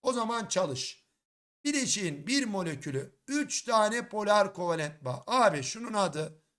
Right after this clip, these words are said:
polar kovalent bağ. Yapıştır. X elementi beş A'dadır. Bu kanıya nereden varacağım? Bu manyak, bu manyak bağ yapmasaydı nah böyle olacaktı.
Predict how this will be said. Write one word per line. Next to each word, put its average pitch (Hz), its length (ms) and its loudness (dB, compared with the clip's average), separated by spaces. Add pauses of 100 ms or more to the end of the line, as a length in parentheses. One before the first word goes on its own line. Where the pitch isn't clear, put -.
(200)
polar 196 440 2
kovalent 185 640 -2
bağ. 131 320 -2 (320)
Yapıştır. - 640 -2 (680)
X 294 340 -4
elementi 247 680 0
beş 254 260 0
A'dadır. 151 580 2 (440)
Bu 190 200 -2
kanıya 247 420 4
nereden 220 520 4
varacağım? 135 380 2 (540)
Bu 269 100 0
manyak, 262 600 4 (500)
bu 262 100 -2
manyak 220 640 2
bağ 247 260 6
yapmasaydı 233 1040 2 (340)
nah 247 380 6
böyle 254 280 2
olacaktı. 165 680 2